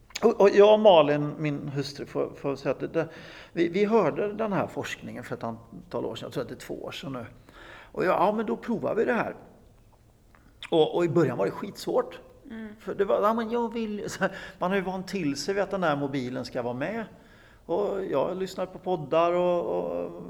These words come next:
Speaker 1: Malin kollar Instagram och vad det nu kan vara. Man hade sina såna här kvällsritualer.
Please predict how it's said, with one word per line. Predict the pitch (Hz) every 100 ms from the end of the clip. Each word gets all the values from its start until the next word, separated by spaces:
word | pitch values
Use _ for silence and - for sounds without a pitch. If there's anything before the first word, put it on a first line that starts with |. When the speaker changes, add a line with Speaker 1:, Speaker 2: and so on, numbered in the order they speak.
| 175
Speaker 1:
Malin | 180 165 165
kollar | 165 170
Instagram | 165 143 160 156 160 160
och | 160
vad | 160
det | 160
nu |
kan | 156 156
vara. | 160
Man | 175
hade | 180 151
sina | 135 175 214
såna | 226 226
här | 226 190 147 143 -
kvällsritualer. | - 143 - 131 - - 107 -